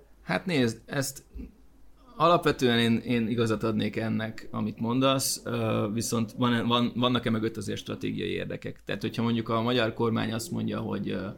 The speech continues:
egyrészt ez egy biztonsági kérdés is, hogy Budapestnek legyen saját, ö, légikapuja, másrészt pedig, ö, legyenek mondjuk olyan útvonalak,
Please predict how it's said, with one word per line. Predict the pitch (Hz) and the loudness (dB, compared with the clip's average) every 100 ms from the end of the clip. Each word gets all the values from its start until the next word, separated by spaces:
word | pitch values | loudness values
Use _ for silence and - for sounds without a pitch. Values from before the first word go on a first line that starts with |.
| - - - - - | -14 -20 -20 -20 -10
egyrészt | - 120 117 113 - | -2 2 2 0 -2
ez | 107 | -2
egy | 110 107 | 0 0
biztonsági | 104 120 120 104 107 107 | 0 0 2 0 0 -4
kérdés | - 107 104 104 - | -4 -4 -4 -4 -4
is, | 101 | -4
hogy | 107 | -4
Budapestnek | 113 110 113 107 107 104 | -2 -2 -2 -6 -6 -6
legyen | 104 104 104 101 - | -6 -4 -6 -8 -10
saját, | - 107 101 101 - - | -6 -4 -4 -8 -12 -10
ö, | 101 95 92 95 - 50 50 - - - - - - | -6 -6 -6 -6 -8 -8 -10 -12 -14 -18 -20 -16 -8
légikapuja, | 107 107 113 113 110 120 123 139 - - - - - - | -6 -4 -6 -6 -4 -2 -2 -2 -8 -20 -20 -20 -20 -10
másrészt | - 117 120 120 110 | 0 2 4 2 2
pedig, | - 104 104 104 | 2 2 2 2
ö, | 104 104 104 101 76 - - - - _ - | 0 0 0 -2 -4 -14 -20 -20 -20 _ -16
legyenek | - 117 127 117 107 - - - - | -4 0 2 2 0 -6 -16 -20 -10
mondjuk | - 120 110 110 - | -4 0 0 -2 0
olyan | 120 110 107 107 - - - - - | 0 0 -4 -6 -12 -20 -20 -10 2
útvonalak, | 131 - 123 113 110 104 - | 4 4 2 2 2 0 -2